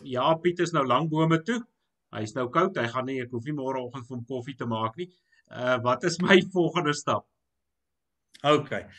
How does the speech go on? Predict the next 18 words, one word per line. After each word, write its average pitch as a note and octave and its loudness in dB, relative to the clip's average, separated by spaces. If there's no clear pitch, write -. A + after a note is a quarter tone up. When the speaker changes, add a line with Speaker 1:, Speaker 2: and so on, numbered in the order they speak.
Speaker 2:
So, G3 0
met D3 4
ander G3+ 4
woorde, G#3 2
jy C#3+ -2
het C3+ -14
kennis. G#3 0
So G3+ 0
as G#3 4
iemand A#3+ 4
nou A3+ 6
nie F3+ 6
in - 6
die G3+ 4
hospitaal, D3 0
nee, B2+ 0
want, C3 -2
uh, D3 4